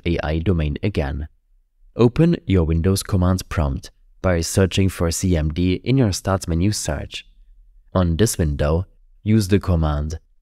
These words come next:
I P config slash flush D N S. This will flush and reset the content of your D N S resolver cache and can potentially fix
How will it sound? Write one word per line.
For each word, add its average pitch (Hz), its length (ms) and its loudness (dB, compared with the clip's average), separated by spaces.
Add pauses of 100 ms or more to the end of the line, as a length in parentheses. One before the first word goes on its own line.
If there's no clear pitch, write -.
I 120 120 4
P 127 180 2
config 85 680 0
slash - 380 0
flush 80 320 -2
D 92 140 2
N 87 160 0
S. - 360 -8 (680)
This 87 360 -2
will 78 140 2
flush 87 460 -2
and - 200 -2
reset 113 440 0
the 113 80 0
content 90 680 0
of - 160 -4
your 95 140 4
D 92 160 0
N 85 120 0
S 82 180 -4
resolver 87 460 0
cache 90 400 -4 (140)
and 104 200 0
can 139 260 2
potentially 90 580 -2
fix - 400 -2